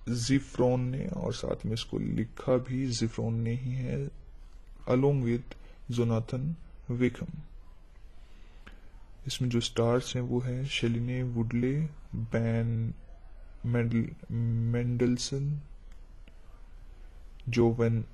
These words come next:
एडोपे, Ralph इनेंसन। इस film में एक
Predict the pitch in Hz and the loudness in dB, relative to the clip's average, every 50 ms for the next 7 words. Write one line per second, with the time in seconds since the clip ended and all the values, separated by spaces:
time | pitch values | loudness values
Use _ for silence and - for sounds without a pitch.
0 | - - 117 113 113 120 - - - - 143 147 151 147 - - - - - - | -2 0 0 2 0 0 -2 -2 0 0 2 2 0 -2 -4 -8 -14 -14 -14 -14
1 | - - - - - - - - - - - - - - - - - - - - | -14 -14 -14 -16 -16 -16 -16 -16 -16 -18 -18 -18 -18 -18 -16 -16 -16 -18 -14 -8
2 | - 110 117 113 113 113 113 113 - - - - - - - - - - 120 120 | -2 2 4 6 6 6 4 2 0 -4 -12 -14 -14 -16 -16 -8 -4 -2 0 0
3 | 117 117 113 117 117 117 - - - - - - - - - - - - - - | 2 2 0 0 0 -2 -4 -6 -6 -6 -8 -8 -10 -12 -14 -16 -16 -16 -16 -16
4 | - - - - - - - - - - - - - - - - - - - - | -16 -16 -16 -16 -16 -16 -18 -18 -18 -18 -18 -18 -18 -18 -18 -18 -16 -14 -14 -14
5 | - - - - - - - - - - - - - - - - - - - - | -14 -14 -16 -18 -18 -18 -18 -18 -16 -16 -16 -18 -18 -18 -18 -20 -20 -20 -20 -20
6 | - - - - - - - - - - - - - - - - - - 160 - | -20 -20 -20 -20 -20 -20 -20 -18 -18 -18 -16 -16 -18 -18 -18 -12 -6 -4 -4 -2
7 | - - - 151 151 151 151 151 156 160 165 165 - - - | 0 2 4 4 6 6 6 6 6 6 4 4 2 -4 -12